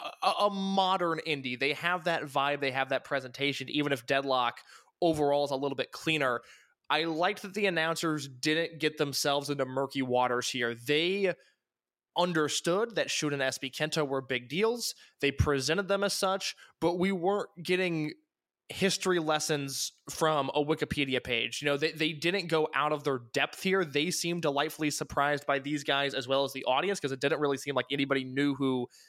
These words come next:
S B Kento and Shun Skywalker were either. I would expect a little bit more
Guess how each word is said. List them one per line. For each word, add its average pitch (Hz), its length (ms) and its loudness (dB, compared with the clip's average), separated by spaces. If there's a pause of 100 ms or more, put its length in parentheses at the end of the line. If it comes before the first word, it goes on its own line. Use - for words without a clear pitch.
(260)
S 156 160 0
B 151 80 2
Kento 143 240 2
and 143 80 0
Shun 147 160 0
Skywalker 139 540 0
were 127 220 0
either. 185 360 0 (960)
I 165 100 4
would 190 220 2
expect - 640 -2
a 214 120 2
little 185 260 0
bit 180 180 -2
more 175 540 0